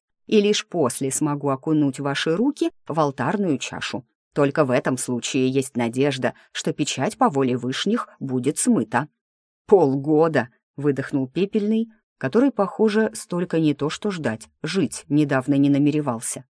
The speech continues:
и сделал несколько шагов к обомлевшему патеру, так что эти двое оказались рядом.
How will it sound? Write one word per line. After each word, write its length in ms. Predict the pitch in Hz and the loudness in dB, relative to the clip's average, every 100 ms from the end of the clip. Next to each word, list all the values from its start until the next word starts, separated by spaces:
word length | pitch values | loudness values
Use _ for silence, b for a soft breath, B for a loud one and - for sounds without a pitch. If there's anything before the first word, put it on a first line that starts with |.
| _ _ _ - | _ _ _ -6
и 80 | |
сделал 360 | 165 143 143 143 | -2 0 2 2
несколько 440 | 156 151 - 131 135 | 2 0 -4 -6 -6
шагов 440 | - 139 147 - b b | -6 -4 -4 -6 b b
к 60 | 156 | -2
обомлевшему 720 | 147 156 147 139 - 139 139 | 0 2 2 0 -2 -2 -2
патеру, 500 | 175 180 139 135 - _ _ | -4 -4 -2 -2 -6 _ _
так 160 | - 160 | -4 -4
что 160 | - 147 | -2 0
эти 220 | 139 135 | 0 0
двое 400 | 131 160 196 202 | -2 0 0 -2
оказались 640 | 160 151 143 139 131 131 139 | -6 -6 -4 -2 -2 -2 -2
рядом. 480 | 131 120 127 135 | -2 -2 -4 -4